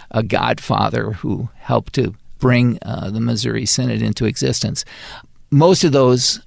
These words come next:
who, uh, he sent ended up joining the Missouri Synod, and in the founding generation, the majority of the members of the Missouri Synod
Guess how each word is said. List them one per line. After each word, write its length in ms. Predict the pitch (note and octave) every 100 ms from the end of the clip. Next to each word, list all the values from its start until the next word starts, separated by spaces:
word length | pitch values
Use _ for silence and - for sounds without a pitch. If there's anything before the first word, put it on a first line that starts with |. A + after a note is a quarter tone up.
| -
who, 440 | - C3+ A#2+ A#2+ -
uh, 260 | G#2+ F#2
he 240 | - C3+ A#2+
sent 580 | - F#3 B2+ C3+ - - _ _ -
ended 260 | C3+ B2
up 140 | A2 -
joining 340 | C#3 D3+ C#3
the 80 | A2
Missouri 380 | A2 G#2 G2+ A2+
Synod, 440 | - - - C3 - _ _ _ _ _ -
and 320 | C3+ C3 B2+ -
in 140 | B2
the 80 | A2+
founding 520 | - C3+ E3+ E3+ A2
generation, 880 | G#2+ A#2+ A#2 A#2+ D3+ D3 B2 G#2+ A#2+ -
the 80 | -
majority 800 | A#2 A#2 C3 F3 F#3+ B2 B2 - -
of 140 | - A#2
the 120 | B2
members 400 | D#3 A3 C#3+ A2
of 100 | G#2
the 80 | G#2
Missouri 440 | A2 A2 G2+ F#2+
Synod 400 | - A2 - -